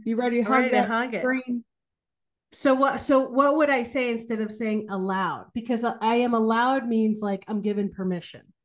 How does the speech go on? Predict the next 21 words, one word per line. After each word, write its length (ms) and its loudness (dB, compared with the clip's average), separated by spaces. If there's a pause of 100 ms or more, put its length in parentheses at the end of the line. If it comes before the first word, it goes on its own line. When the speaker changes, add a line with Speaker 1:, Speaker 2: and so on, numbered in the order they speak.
(600)
Speaker 1:
Yeah, 300 4
because, 280 0
Speaker 2:
But 80 4
Speaker 1:
like, 100 8
Speaker 2:
I 60 6
don't 160 8
Speaker 1:
if 40 10
Speaker 2:
need 140 6
Speaker 1:
you 60 -6
and 80 8
I 180 10
were 160 4
Speaker 2:
permission. 180 -4 (540)
<laughs> 120 2 (1300)
Speaker 1:
if 180 0
you 200 8
and 80 4
I 200 4
were 120 -2
talking 800 0 (340)
and, 720 2